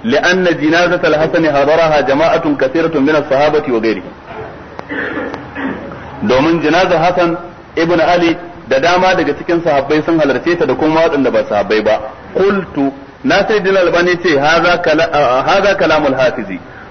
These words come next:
Wannan shine maganan da Hafiz ibn Hajar yayi. Wa fi ba'dihi nazarun, sai dai ba maganar duka za a sallama masa ba. Wani sashin na maganar yana bukatan a yi bincike a kai.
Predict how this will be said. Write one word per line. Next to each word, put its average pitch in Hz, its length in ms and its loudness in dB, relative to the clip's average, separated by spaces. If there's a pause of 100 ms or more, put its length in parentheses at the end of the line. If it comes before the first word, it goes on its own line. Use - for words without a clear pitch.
Wannan 185 440 2
shine 208 200 2
maganan 165 440 2 (120)
da 131 140 2
Hafiz 156 300 0
ibn 151 140 0
Hajar 131 260 2
yayi. 120 380 0 (340)
Wa 127 240 0
fi 170 140 2
ba'dihi 165 480 2
nazarun, 143 420 2
sai 170 120 0
dai 175 120 2 (220)
ba 139 140 4
maganar 139 340 2
duka - 200 0
za - 140 2
a 135 80 -2
sallama 135 340 2
masa 131 220 0
ba. 104 320 -2 (120)
Wani 165 320 2
sashin 185 320 2
na 170 100 0
maganar 175 320 2
yana 165 220 2
bukatan 139 480 0
a - 100 2
yi 131 80 2
bincike 120 460 -2
a 101 100 0
kai. 98 180 -4